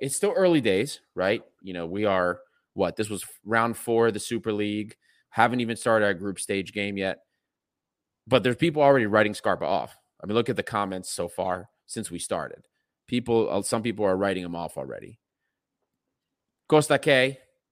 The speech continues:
are you writing Scarpa off? Or are,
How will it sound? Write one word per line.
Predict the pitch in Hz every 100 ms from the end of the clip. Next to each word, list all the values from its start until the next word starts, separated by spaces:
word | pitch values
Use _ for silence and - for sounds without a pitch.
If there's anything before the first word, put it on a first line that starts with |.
| _
are | 107
you | 123 143
writing | 143 143
Scarpa | - 147 143
off? | 110 165 170 _ _ _ _ -
Or | 107 110 110 104 101
are, | -